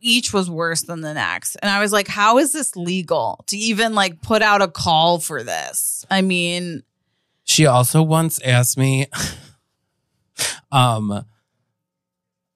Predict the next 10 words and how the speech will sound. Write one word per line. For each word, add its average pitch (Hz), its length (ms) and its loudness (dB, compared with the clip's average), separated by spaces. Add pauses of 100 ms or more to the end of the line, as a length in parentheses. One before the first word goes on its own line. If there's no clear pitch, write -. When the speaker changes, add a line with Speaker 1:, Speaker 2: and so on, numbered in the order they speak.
(280)
Speaker 2:
she - 220 2
was 127 160 6
like, 123 160 0
"Can 139 180 -4
you 143 120 2
self-tape 135 580 -2
for 131 140 -2
this 117 500 -4
cable 113 380 -2
commercial?" 110 800 -6